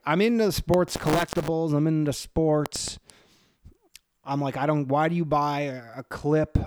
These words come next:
of so-, a moment of somebody playing, you know, doing a dunk in basketball?" And I like sports, so, like, it appeals to me. These are the, and it's from the same company that did CryptoKitties, which if you know CryptoKitties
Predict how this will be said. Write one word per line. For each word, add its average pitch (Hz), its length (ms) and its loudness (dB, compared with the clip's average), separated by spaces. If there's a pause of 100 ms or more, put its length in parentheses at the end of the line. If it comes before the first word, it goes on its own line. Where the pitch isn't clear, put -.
of - 160 -4
so-, - 340 -4
a 143 120 -2
moment 143 720 0 (500)
of 127 460 -4
somebody 143 800 0 (1600)
playing, 151 540 2
you 151 60 0
know, 147 120 2
doing 151 240 4
a 147 40 2
dunk 139 320 2
in 127 80 4
basketball?" 117 380 -4
And 185 80 2
I 254 40 4
like 285 140 4
sports, 143 420 0
so, 175 100 4
like, 170 140 4
it 214 60 4
appeals 190 400 4
to 139 40 -4
me. 120 100 -2
These 202 200 4
are 277 40 4
the, 233 200 2
and 175 100 4
it's - 160 -2
from 269 160 0
the 277 60 2
same 214 240 2
company 175 380 -2
that 160 120 -2
did 143 280 -4
CryptoKitties, 180 800 0
which 139 180 -2
if 131 80 0
you 139 100 -2
know 165 160 4
CryptoKitties 151 800 -2